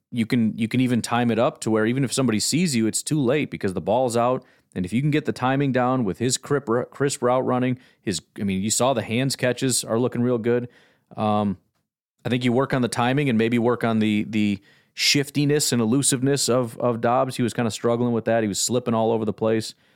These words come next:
Um, there was the quick screen route where it looked like he just kinda stood there. <laughs> I swear, I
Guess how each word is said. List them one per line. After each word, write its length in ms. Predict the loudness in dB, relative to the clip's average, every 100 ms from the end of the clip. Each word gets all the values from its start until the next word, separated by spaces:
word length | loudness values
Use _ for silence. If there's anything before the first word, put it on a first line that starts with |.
| _ _ -4
Um, 400 | -2 0 0 -4 _ _ _ _ _ _
there 120 | -2 0
was 100 | 0
the 120 | -2
quick 260 | -2 -2
screen 320 | -2 0 0 2
route 180 | 2
where 80 | 2
it 60 | 0
looked 160 | 0
like 120 | -2 -2
he 60 |
just 140 | -2 -2
kinda 180 | -2
stood 340 | -2 0 0 2
there. 300 | 2 2 0 -4 -6 -8
<laughs> 280 | -14 -8 -2
I 80 |
swear, 320 | 0 2 0 0
I 80 | -4